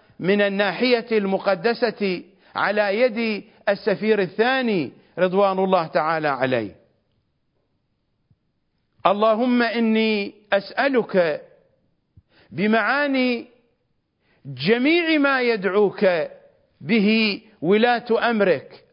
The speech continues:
المأمونون على سرك". هؤلاء هم أمناء الله،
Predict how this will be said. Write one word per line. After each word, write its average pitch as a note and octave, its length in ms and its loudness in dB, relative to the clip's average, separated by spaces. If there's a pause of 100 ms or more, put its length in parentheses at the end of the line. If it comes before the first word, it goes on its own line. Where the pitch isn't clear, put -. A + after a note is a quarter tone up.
المأمونون F#3 1500 -2
على G#3+ 540 0 (120)
سرك". D#3+ 680 -4 (240)
هؤلاء F3 760 -2 (280)
هم B3+ 380 0
أمناء G3+ 640 -2
الله، C3+ 420 -2